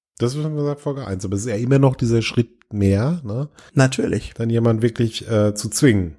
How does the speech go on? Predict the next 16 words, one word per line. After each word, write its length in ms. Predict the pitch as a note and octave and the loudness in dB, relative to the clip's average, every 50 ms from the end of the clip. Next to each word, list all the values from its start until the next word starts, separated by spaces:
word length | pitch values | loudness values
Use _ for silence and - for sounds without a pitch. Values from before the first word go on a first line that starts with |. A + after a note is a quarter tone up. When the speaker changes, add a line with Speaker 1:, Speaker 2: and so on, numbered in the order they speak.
| _ _ - | _ _ -4
Speaker 1:
Dinge 200 | G#2+ G2 G2+ G2+ | 0 0 0 0
zu 140 | G2 - G#2+ | -2 -4 -8
tun, 320 | F#2+ - - G2+ G2+ F#2+ | -10 -8 -10 -10 -8 -6
auf 140 | G2+ F#2+ - | -6 -6 -4
die 140 | - G#2 G2 | -2 0 0
dieser 180 | G2 G2 G2 G2 | 2 4 4 4
jemand 280 | F#2+ F#2+ F#2+ F#2+ F#2+ | 4 4 2 0 -2
keine 160 | - - G2 | -2 -2 0
Lust 260 | G#2 A2+ A#2 - - - | 0 0 -2 -2 -6 -8
hat. 180 | E2+ - - _ - - - - - - - - - - - _ | -8 -8 -12 _ -20 -20 -20 -20 -20 -20 -20 -20 -20 -20 -20 _
Interessant, 840 | - C#3 D3 D3+ F#3+ G#3 G3+ - A#3+ A3+ F#3+ C3+ A2+ - - - - _ _ _ | -2 0 0 2 2 2 4 4 4 4 4 0 -2 -6 -10 -12 -14 _ _ _
interessant. 640 | - C3+ D3+ C#3+ C3+ F#3+ F#3 - G#3+ F3 D3 A#2+ G2+ | -4 -2 -2 0 0 0 2 4 4 4 4 0 0
Speaker 2:
Ja. 40 | A2+ | 0
Speaker 1:
Mensch, 280 | C3+ D3 F3+ F3 - F#3 | 0 0 0 0 0 0
Mensch, 260 | F#3 F3+ F3+ E3 D#3+ | 0 0 -2 -2 -2
Mensch. 380 | D#3+ A#2+ G2+ F2+ - - - | -2 -2 -2 -4 -8 -14 -16